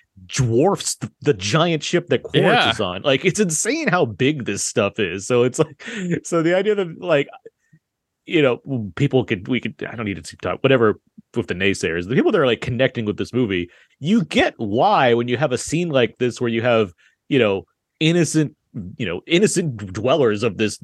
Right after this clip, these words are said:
Speaker 1: thing being forced out of their home and the whole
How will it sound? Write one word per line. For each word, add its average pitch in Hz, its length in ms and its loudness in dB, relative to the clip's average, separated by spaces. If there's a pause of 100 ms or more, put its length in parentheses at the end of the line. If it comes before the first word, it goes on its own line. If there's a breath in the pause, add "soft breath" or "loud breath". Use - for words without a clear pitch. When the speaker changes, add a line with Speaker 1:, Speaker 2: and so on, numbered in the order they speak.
Speaker 1:
thing 127 420 0 (240 soft breath)
being 127 180 4
forced 151 400 0
out 160 140 6
of 135 100 0
their 123 160 2
home 131 380 -2 (300 loud breath)
and 139 180 2
the 131 60 6
whole 202 180 0